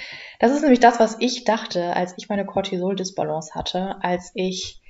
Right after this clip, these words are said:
immer müde war, egal wie viel ich geschlafen hatte, als mir alles anstrengend vorkam, selbst das kleinste To-Do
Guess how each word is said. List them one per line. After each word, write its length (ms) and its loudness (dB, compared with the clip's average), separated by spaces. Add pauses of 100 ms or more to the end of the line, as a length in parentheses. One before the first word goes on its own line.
(280)
immer 240 10
müde 300 8
war, 240 2
egal 300 2
wie 60 -2
viel 140 -6
ich 120 -8
geschlafen 520 -6
hatte, 460 -4 (400)
als 240 6
mir 280 4
alles 600 6
anstrengend 600 -2
vorkam, 680 -4
selbst 640 0
das 280 0
kleinste 720 0
To-Do 560 2